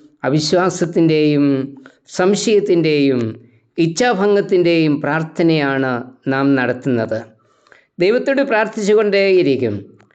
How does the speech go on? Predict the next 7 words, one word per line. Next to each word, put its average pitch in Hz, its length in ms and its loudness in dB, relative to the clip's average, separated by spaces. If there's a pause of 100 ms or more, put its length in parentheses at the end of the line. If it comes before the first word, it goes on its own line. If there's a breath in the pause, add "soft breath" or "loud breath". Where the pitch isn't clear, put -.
(220)
എന്നാൽ 151 260 0
ദൈവം 180 480 4
എന്ത് 175 200 2
പറയുന്നു 208 680 2 (100)
എന്ന് 165 500 2 (340)
കേൾപ്പാൻ 151 640 -2 (140)
കാത്തിരിക്കില്ല. 117 880 -4